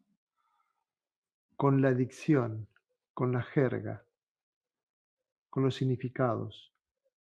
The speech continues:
con la semántica, la semiótica. Hay tantos, tantos temas relacionados. Es como meterse, por un lado, en la ontología del lenguaje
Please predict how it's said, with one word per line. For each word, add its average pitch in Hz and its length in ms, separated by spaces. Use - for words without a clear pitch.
con 143 140
la 139 100
semántica, 123 840
la 127 120
semiótica. 127 840
Hay 131 240
tantos, 170 720
tantos 127 540
temas 113 380
relacionados. 104 920
Es 147 160
como 156 280
meterse, 143 540
por 123 200
un 131 160
lado, 147 400
en 135 120
la 127 140
ontología 127 760
del 139 200
lenguaje 139 680